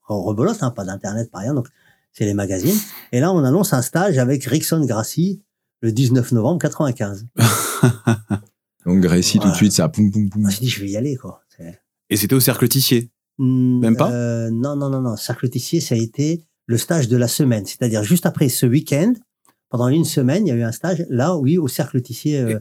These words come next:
Speaker 3: Et, et alors,
Speaker 1: ouais.
Speaker 3: c'était où, celui-là, avec Rickson ?
Speaker 1: Celui-là, c'était dans une salle à Paris, euh, dans le dix-huitième, me semble-t-il, hein. Je suis pas très
Speaker 3: Ok,
Speaker 1: sûr.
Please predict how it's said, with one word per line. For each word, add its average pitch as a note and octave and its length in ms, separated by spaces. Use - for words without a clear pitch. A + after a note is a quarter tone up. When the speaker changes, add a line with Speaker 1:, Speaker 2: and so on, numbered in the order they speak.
Speaker 3:
Et, A#2+ 60
et - 20
alors, A2 120
Speaker 1:
ouais. - 60
Speaker 3:
c'était B2+ 160
où, A#2+ 120
celui-là, G2+ 420
avec G2+ 140
Rickson ? G2+ 220
Speaker 1:
Celui-là, E3 220
c'était E3 180
dans C#3 100
une C3 140
salle E3+ 200
à C3+ 60
Paris, C3 560
euh, A#2 180
dans A#2 100
le B2+ 80
dix-huitième, B2 520
me A2+ 60
semble-t-il, G#2 520
hein. F#2+ 80
Je - 60
suis C3 80
pas C3+ 100
très - 100
Speaker 3:
Ok, G2+ 100
Speaker 1:
sûr. G2 180